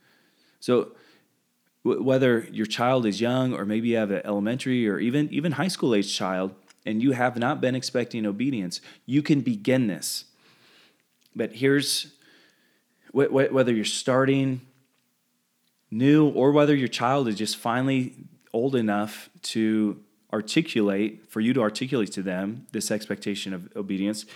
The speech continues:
here, here's what I would say. Sit down with your child or maybe your children and just say, Hey, here's how the house rules are gonna work. Here are the expectations that you're gonna have from me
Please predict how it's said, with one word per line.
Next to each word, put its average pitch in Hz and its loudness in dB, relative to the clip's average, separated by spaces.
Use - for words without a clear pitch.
here, 185 2
here's 165 0
what 175 4
I 151 4
would 123 2
say. 143 0
Sit - -2
down 139 2
with 151 -2
your 110 0
child 92 -6
or 113 0
maybe 120 0
your 139 2
children 117 0
and 110 -2
just 123 2
say, 113 2
Hey, 113 0
here's 117 -4
how 120 2
the 107 -2
house 107 -2
rules 113 2
are 101 -2
gonna 95 -4
work. 117 -4
Here 110 -2
are 110 0
the 101 -2
expectations 120 -4
that 104 -4
you're 95 -8
gonna 98 -8
have 95 -10
from 82 -12
me 175 -6